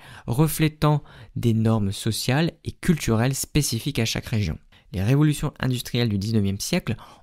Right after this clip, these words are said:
ont eu un impact profond sur la structure familiale en Europe. Elles ont conduit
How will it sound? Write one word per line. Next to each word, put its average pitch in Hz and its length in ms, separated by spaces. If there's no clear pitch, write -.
ont 135 140
eu 139 100
un 131 60
impact 123 440
profond - 480
sur 139 140
la 101 80
structure - 360
familiale 113 460
en 131 100
Europe. - 340
Elles 120 160
ont 143 80
conduit 160 400